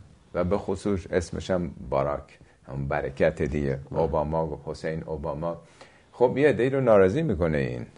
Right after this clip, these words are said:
Speaker 1: نمی‌خواستن که یه همچین تحولی اتفاق بیفته. یواش یواش اون جریانات راست، نارضایتی هاشون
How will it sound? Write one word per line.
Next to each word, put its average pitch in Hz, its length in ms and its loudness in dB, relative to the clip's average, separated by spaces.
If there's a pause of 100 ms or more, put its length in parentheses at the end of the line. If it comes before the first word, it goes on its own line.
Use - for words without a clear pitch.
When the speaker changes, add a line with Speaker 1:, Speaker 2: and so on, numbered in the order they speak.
(160)
Speaker 1:
نمی‌خواستن 92 920 -2
که 87 140 -6
یه 82 200 -2
همچین 76 320 -10
تحولی 78 560 -6
اتفاق 73 460 -8
بیفته. 76 260 -8
یواش 95 400 -6
یواش 127 320 -6
اون 120 100 -8
جریانات 85 680 -4
راست، 90 560 -6 (760)
نارضایتی 82 840 -4
هاشون 92 540 -4